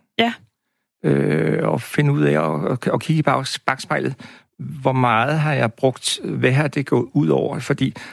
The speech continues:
Speaker 2: altså, det her, man har spillet og tabt et par gange,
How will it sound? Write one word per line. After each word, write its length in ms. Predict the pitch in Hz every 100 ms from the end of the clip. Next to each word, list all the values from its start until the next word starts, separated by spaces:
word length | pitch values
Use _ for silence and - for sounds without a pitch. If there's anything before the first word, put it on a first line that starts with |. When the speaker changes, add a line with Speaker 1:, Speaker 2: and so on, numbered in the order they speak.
| -
Speaker 2:
altså, 240 | 131 117 - 57 - - - 202 -
det 120 | 147
her, 80 | 160
man 160 | 151 131
har 80 | 131
spillet 560 | - - 120 120 143
og 100 | 120
tabt 420 | - 123 123 - -
et 200 | 120 120
par 100 | 135
gange, 400 | 113 101 117